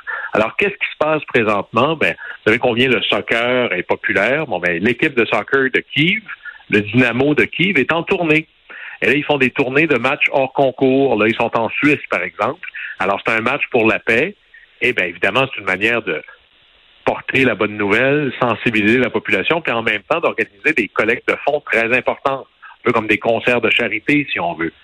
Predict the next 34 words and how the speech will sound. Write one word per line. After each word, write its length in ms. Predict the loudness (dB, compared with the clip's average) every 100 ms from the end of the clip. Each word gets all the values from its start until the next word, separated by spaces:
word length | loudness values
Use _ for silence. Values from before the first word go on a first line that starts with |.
| -14 -10 -8 -2
Et 80 | 0
ça 100 | 2
fait 140 | 0
prendre 240 | 0 0 0
conscience 500 | 0 0 0 0 2
de 80 | 0
la 100 | 0
puissance 720 | 0 0 0 -2 -2 -4 0
de 80 | 2
la 160 | 2
diplomatie, 680 | -2 -4 0 2 0 0 -2
soit 160 | 0 0
culturelle, 600 | 0 2 2 2 0 0
mais 80 | 0
à 60 |
travers 260 | 0 0 2
le 120 | 0
sport. 540 | 0 2 2 2 -2 _ -20 -20 -4
C'est 80 | 2
un 20 |
événement 300 | 4 2 2
à 160 | -2 -4 -4
forte 220 | -2 0 0
visibilité. 920 | -2 2 2 2 2 2 4 2 -2 -10 -12 -12 -4
Ça 100 | -2
prend 260 | 0 0 0
presque 280 | 0 -2 -2
une 140 | -2
couche 320 | 0 2 4 2
d'ingénierie 560 | 2 2 2 2 4
nationale, 640 | 4 2 2 2 0 0 0
là, 100 | -2
pour 180 | -2 -2
déployer 560 | 0 0 2 2 0